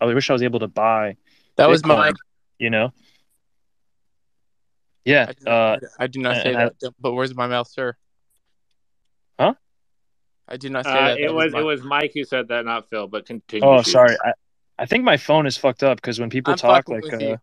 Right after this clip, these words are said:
Speaker 2: You're good. Keep,
Speaker 1: No,
Speaker 2: keep
Speaker 1: he
Speaker 2: going.
Speaker 1: did say some shit along those lines, but whatever.
Speaker 2: You're, you're doing
Speaker 1: Uh,
Speaker 2: good, kid. Keep going.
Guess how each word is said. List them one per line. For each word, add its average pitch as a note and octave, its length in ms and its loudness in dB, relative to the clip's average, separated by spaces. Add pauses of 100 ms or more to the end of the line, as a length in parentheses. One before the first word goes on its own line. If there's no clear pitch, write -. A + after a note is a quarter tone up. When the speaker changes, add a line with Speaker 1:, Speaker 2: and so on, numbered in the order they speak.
Speaker 2:
You're C#3 140 -12
good. C3 280 -8
Keep, C3+ 240 -14
Speaker 1:
No, A#3 120 2
Speaker 2:
keep F#3+ 80 4
Speaker 1:
he G#3+ 60 0
Speaker 2:
going. A#3 120 -2
Speaker 1:
did G#3+ 80 -2
say D#3+ 160 2
some D3+ 160 -4
shit D#3 200 -4
along C3+ 200 0
those A#2 160 -4
lines, G#2+ 200 -6
but A2 100 -8
whatever. A2+ 300 -2
Speaker 2:
You're, E3 180 -16
you're E3+ 120 -2
doing G3+ 220 2
Speaker 1:
Uh, F#3 40 -2
Speaker 2:
good, F#3 200 2
kid. F#3 240 -2
Keep F3+ 160 -4
going. E3+ 300 -2